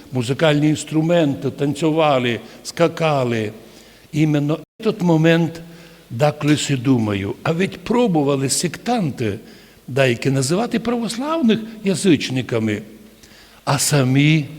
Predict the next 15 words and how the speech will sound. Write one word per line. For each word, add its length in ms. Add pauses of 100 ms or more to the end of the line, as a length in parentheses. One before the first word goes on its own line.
(500)
на 180
себе 400
так 340
і 60
не 100
подивилися 920 (380)
в 100
місто 360
церкви, 640 (520)
музикальний 760
центр, 760 (260)
концертний 800
зал. 460 (680)
Церков 580 (380)
устроєна 760